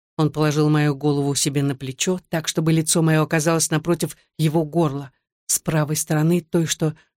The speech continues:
без шрамов. Запах его крови вернул меня в сознание. «Всё нормально», прошептал Азар. Одной рукой он погладил меня по затылку, а другая устроилась у меня между лопаток, прижимая мою грудь к его груди.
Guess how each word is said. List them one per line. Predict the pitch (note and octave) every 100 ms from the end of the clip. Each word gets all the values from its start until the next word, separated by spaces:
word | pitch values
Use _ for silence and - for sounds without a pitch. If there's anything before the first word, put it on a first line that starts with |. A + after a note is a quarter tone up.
| -
без | D#3+ -
шрамов. | - D#3 D3+ C3 C3+ - _ _ _ _ _ _ _ _ -
Запах | D3+ G3 F#3+ -
его | F#3 G3
крови | - G3+ G3 F#3
вернул | E3+ F3+ F#3 F#3 F3 D#3+
меня | F3+ E3+ E3+
в |
сознание. | - F3+ D#3+ E3 C#3+ C3+ C3+ _ _ _ _ _ _ _ _ _ _
«Всё | - D3
нормально», | C#3+ D3 C#3 D3+ C#3+ D#3 D#3 _
прошептал | - C#3+ C#3+ - C#3
Азар. | C#3 C#3 C#3+ - _ _ _ _ _ -
Одной | C#3+ D#3+
рукой | D#3 D3+ E3+
он | D#3+
погладил | D#3 C#3+ D#3 D3 D3
меня | D3 D3
по | -
затылку, | C3+ C#3 C3+ - E3 D#3 E3+ - _ _ _ _
а | E3+
другая | D3+ G3 G#3 G#3
устроилась | F#3+ - F#3+ F#3+ -
у |
меня | F3 F3+
между | F3+ D#3+ E3+
лопаток, | F3 E3+ D#3+ C3+ C3+ - _
прижимая | - D#3 D3+ D#3 D3+ D3+
мою | D3+ D3
грудь | C3+ D#3+ F#3 -
к | E3+
его | D3+ D3+
груди. | D3+ D3+ C#3 C3